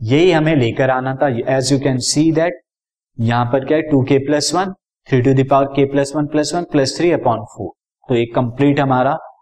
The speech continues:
आ गया है, टू into k plus one minus one into three to the power k plus one plus one plus three upon four। तो यही हमें लाना था। Therefore, पी के प्लस वन is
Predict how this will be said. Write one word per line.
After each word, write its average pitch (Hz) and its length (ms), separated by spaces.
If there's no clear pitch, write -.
आ 127 140
गया 156 160
है, 175 80
टू 147 400
into 147 380
k 139 140
plus 147 240
one 175 140
minus 131 380
one 165 80
into 147 320
three 147 200
to 151 60
the 147 180
power 156 240
k 147 100
plus 165 300
one 196 120
plus 139 240
one 214 160
plus 131 140
three 185 120
upon 117 260
four। - 260
तो 135 80
यही 135 280
हमें 139 260
लाना 104 300
था। - 340
Therefore, 143 640
पी 180 260
के 185 220
प्लस 143 520
वन 113 300
is 185 260